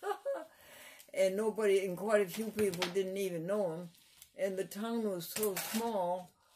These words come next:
uh, that the fire department consisted of water picks. And, uh, and then he was asked, "Were there any big men born in your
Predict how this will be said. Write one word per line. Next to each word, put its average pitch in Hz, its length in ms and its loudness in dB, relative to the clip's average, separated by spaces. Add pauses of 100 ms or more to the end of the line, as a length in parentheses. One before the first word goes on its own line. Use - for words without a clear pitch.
(840)
uh, 165 520 -2 (1400)
that 180 280 4
the 185 180 -6
fire 208 400 2
department 185 720 -4 (680)
consisted 190 600 -4
of 170 140 0
water 190 360 0
picks. - 440 -4 (1300)
And, 180 400 4 (320)
uh, 160 500 -2 (2250)
and 196 180 -2
then 226 140 2
he 233 160 4
was 208 280 4
asked, 214 340 4
"Were 180 100 0
there 185 180 -2
any 196 180 0
big 190 260 -2
men 202 340 0
born 208 280 0
in 202 120 -2
your 185 360 -4